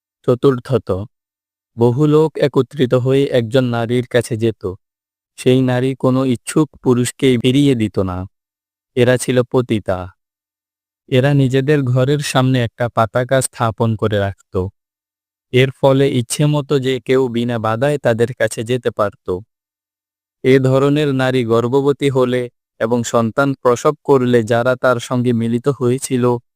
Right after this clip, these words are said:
তারা সবাই হাজির হতো এবং একজন বিশেষজ্ঞকে ডাকা হতো।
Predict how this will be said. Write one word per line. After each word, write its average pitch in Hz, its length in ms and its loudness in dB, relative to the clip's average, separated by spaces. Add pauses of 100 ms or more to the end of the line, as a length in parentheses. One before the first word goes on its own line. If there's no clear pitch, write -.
(340)
তারা 127 220 2
সবাই 147 460 0
হাজির 113 380 -2
হতো 104 360 -6 (720)
এবং 127 460 2
একজন 123 460 0
বিশেষজ্ঞকে 120 800 0
ডাকা 110 300 0
হতো। 98 360 -8